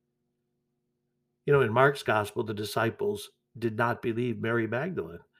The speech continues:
and they did not believe the two disciples on their way to the country. But when they finally saw him,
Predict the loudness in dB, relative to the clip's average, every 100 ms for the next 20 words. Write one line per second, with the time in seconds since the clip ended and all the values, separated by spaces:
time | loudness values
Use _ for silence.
0 | _ _ _ 0 0 4 4 4 2 2
1 | 0 0 -4 -6 -6 -4 -2 0 0 2
2 | 2 0 -8 -20 -14 -2 2 4 4 2
3 | 0 -6 -2 -2 -2 -6 -8 -12 _ _
4 | _ _ _ _ _ _ _ _ _ _
5 | _ _ _ _ _ -6 0 0 0 2
6 | 2 2 -2 -2 -2 -2 -4 -4 -6 -6
7 | -10